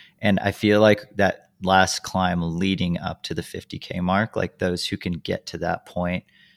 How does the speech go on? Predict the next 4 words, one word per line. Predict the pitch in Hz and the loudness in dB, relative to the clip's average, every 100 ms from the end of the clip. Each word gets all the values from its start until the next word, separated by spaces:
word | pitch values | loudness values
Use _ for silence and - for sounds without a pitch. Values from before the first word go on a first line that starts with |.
| _ | _
still | - - - 98 | -12 -10 0 0
feeling | - 101 95 92 | 0 -2 0 0
relatively | 87 87 87 - 85 90 76 _ | -2 -4 -4 -4 -4 -4 -6 _
good | - 82 85 107 131 | -8 -4 0 0 -2